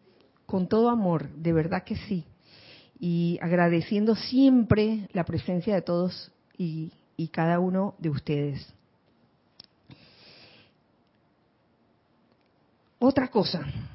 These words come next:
una reflexión del día de hoy. Y es que, mm, hablando de, de esos regalos divinos,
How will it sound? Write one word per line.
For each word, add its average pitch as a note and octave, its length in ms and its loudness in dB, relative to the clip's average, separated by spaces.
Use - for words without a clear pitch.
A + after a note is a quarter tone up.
una A#3 200 2
reflexión G3 600 0
del G3 180 2
día F#3 260 2
de F3 160 2
hoy. C#3+ 280 0
Y F3+ 160 0
es E3+ 100 -2
que, A3+ 360 0
mm, G3 880 -2
hablando F#3+ 500 2
de, E3 320 0
de D#3+ 160 -2
esos F#3 280 -2
regalos F3 380 0
divinos, E3+ 640 -2